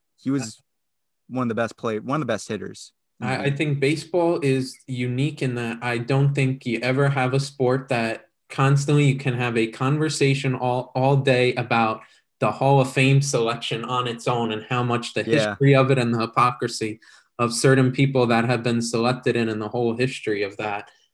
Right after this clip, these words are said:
Speaker 1: Yeah.
Speaker 2: Uh, it's just not, that's the unique thing about baseball is the Hall of Fame that comes around every year.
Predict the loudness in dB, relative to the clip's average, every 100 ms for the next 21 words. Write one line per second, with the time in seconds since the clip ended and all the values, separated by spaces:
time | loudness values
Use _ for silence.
0 | _ -6 -4 -4 -4 0 2 2 2 2
1 | 4 2 4 4 2 4 6 8 8 6
2 | 2 0 2 4 2 2 2 0 0 -4
3 | -2 -4 -6 -2 0 0 -2 -6 -6 -8
4 | -10 -12 -10 -10 -8 -10 -8 -8 -6 -8